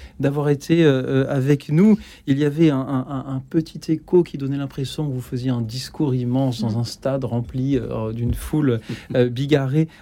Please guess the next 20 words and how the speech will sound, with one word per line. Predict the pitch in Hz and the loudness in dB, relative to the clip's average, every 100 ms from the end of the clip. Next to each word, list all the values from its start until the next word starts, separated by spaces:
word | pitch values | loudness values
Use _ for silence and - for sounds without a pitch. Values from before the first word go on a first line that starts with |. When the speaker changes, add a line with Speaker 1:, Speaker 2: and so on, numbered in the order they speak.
| - | 2
Speaker 1:
Rosemary, | 151 151 160 156 | 4 6 4 4
merci | 160 170 - | 0 -2 -2
pour | 208 180 147 | -2 -2 0
ce | - | 0
vœu | 156 165 | 4 2
simple, | - 175 202 151 127 - - | 4 2 2 0 -2 -6 0
que | 147 | 4
les | 156 | 6
enfants | 156 - 175 | 4 4 0
d'Europe | 147 127 147 156 | 0 0 0 -2
apprennent | 127 - 139 147 - | -6 -2 0 -2 -4
à | 127 135 - - | -4 -4 -8 -16
se | - - 131 127 - - _ | -14 -8 -6 -6 -8 -16 _
connaître. | - 127 110 139 - 113 107 - - - | -2 -2 -2 -4 -6 -6 -8 -12 -20 -8
L'actualité | 123 120 - 127 110 - 127 123 - - - | -6 -6 -4 -4 -4 -2 -2 -4 -8 -10 -4
de | 117 | -4
ces | 117 - | -2 -2
derniers | 127 117 117 | -2 0 0
mois, | 113 117 123 123 | 2 2 2 2
euh, | 107 | 0